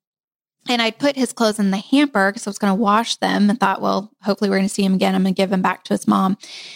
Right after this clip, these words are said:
And I went Tuesday night because I was just so sad and missing him so much and took them out of the hamper and just, like, held them up to me. And just, like, I needed to just have a piece of him to hold on to.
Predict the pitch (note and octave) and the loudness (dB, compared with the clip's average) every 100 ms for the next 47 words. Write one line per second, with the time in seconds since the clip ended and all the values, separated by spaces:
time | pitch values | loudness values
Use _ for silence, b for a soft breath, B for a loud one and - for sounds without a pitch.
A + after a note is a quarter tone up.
0 | B B B B _ _ G#3+ G#3+ G3+ G3+ | B B B B _ _ 0 2 2 2
1 | G3 - - G3+ G3+ A3 G#3+ - - G3+ | 2 -2 -2 0 4 4 2 -2 -4 0
2 | G#3 G3 F#3 F#3 F#3 G3 G3+ F#3+ F#3+ - | 0 0 0 0 -2 -6 -4 -2 -2 -4
3 | F#3+ - F#3+ F#3+ - F#3+ F#3+ F#3+ F#3 F#3+ | -4 0 2 2 0 -2 -2 -2 0 0
4 | - G3 F#3 - F#3+ F3+ G3 - F#3+ - | 0 0 2 0 0 0 -2 -2 -2 -2
5 | G3+ G3 G#3+ G3+ F#3+ F#3+ G3 F#3+ F3+ F#3 | -2 0 2 2 0 -2 -2 0 0 2
6 | F#3 F#3 F#3+ F#3+ G3+ - F#3+ F#3+ F#3 F#3 | 0 2 0 -2 -4 -2 0 2 2 2
7 | F#3+ - - F#3+ F3+ F#3+ - b b b | 0 -4 0 2 2 0 -2 b b b
8 | _ - F#3+ F3+ F3+ F#3 - - - F#3+ | _ -4 -2 2 2 2 0 -4 0 0
9 | - - G#3 G3 G#3 G#3 G#3+ A3+ A#3 A3+ | 0 -2 0 2 6 6 6 4 2 0
10 | G#3+ G3+ - F#3 F#3+ - - G#3+ - G3 | -2 -2 -2 -2 -2 -4 -2 -2 0 -2
11 | - - F#3 F3+ F3 F3 _ _ _ - | -2 0 2 4 2 0 _ _ _ -4
12 | G3+ A#3 G#3 G3+ - - F#3+ G3 - - | -2 0 2 4 2 2 2 2 0 -4
13 | - | -10